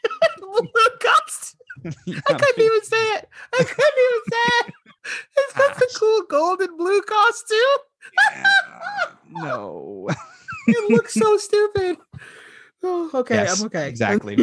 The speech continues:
Speaker 1: <laughs>
Speaker 2: Oh,
Speaker 1: Anyway, you were
Speaker 2: God.
Speaker 1: saying, Booster?
Speaker 2: Um, uh, oh, God damn it. <laughs>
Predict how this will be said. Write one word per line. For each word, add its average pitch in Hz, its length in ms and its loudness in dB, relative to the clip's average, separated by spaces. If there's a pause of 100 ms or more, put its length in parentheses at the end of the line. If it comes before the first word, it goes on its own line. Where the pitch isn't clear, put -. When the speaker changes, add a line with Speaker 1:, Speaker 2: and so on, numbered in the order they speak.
Speaker 1:
<laughs> - 80 -10 (560)
Speaker 2:
Oh, - 200 -12
Speaker 1:
Anyway, 220 260 2
you 202 80 0
were 220 80 6
Speaker 2:
God. 233 60 -2
Speaker 1:
saying, 240 240 2
Booster? 240 320 0 (260)
Speaker 2:
Um, 147 300 2
uh, 131 260 2 (160)
oh, 120 200 -10
God 107 340 -10 (180)
damn 127 280 -6
it. - 300 -8
<laughs> - 40 -6